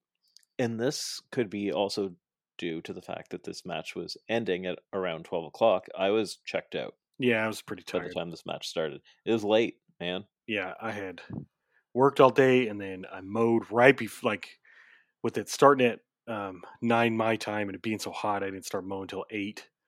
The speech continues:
Speaker 2: And so that hour before the show, I just mowed and took a shower, and I was worn out from the heat. So
Speaker 1: Mm-hmm, mm-hmm.
Speaker 2: towards the end of this, I was just like, "I'm getting tired. I'm so glad starting next Saturday that they're back at their <laughs> normal time,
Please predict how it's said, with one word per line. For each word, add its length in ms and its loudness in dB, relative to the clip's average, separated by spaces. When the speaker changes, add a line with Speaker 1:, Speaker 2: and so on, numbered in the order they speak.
Speaker 2:
And 180 -14
so 420 -12
that 200 -10
hour 300 2
before 340 2
the 60 0
show, 240 4
I 80 0
just 180 -10
mowed 340 -2
and 80 -16
took 120 -8
a 40 -8
shower, 320 -2
and 80 -8
I 60 -6
was 200 -14
worn 260 -8
out 180 -8
from 180 -18
the 60 -16
heat. 380 -14
So 240 -10
Speaker 1:
Mm-hmm, 320 -16
mm-hmm. 40 -10
Speaker 2:
towards 280 8
the 140 6
end 120 10
of 60 6
this, 200 4
I 40 0
was 120 -4
just 140 -6
like, 200 -12
"I'm 180 -10
getting 220 -20
tired. 600 -4
I'm 220 -12
so 360 2
glad 340 6
starting 320 -2
next 220 -6
Saturday 440 -8
that 160 -16
they're 120 -12
back 280 -10
at 80 -14
their 100 -10
<laughs> 220 -14
normal 160 0
time, 400 -6